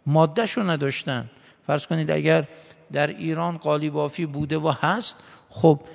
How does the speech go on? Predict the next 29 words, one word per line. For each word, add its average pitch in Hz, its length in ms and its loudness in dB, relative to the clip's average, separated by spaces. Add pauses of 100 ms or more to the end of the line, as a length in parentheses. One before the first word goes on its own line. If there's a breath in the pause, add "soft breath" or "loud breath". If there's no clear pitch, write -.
(360 loud breath)
پشم 214 400 2
این 175 240 0
قالی 165 300 4
از 170 200 4
گوسفندان 156 560 2
آمده، 139 320 0
اینا 147 160 -2
می‌خواستن 170 360 -2
پشم 196 280 2
از 175 120 -2
کجا 135 220 0
تهیه 127 300 2
بکنن؟ 120 420 -6 (1700 soft breath)
فلز 190 360 8
از 185 160 2
کجا 156 240 4
می‌خواستن 143 420 2
تهیه 127 280 2
بکنن؟ 123 540 2
مس 196 140 2
از 180 160 0
کجا 151 240 4
می‌خواستن 135 380 0
تهیه 117 300 -2
کنن؟ 110 300 -4 (380 loud breath)
مواد 185 580 6
صنعت 139 560 -2
هم 123 180 -2
نداشتن. 117 480 -8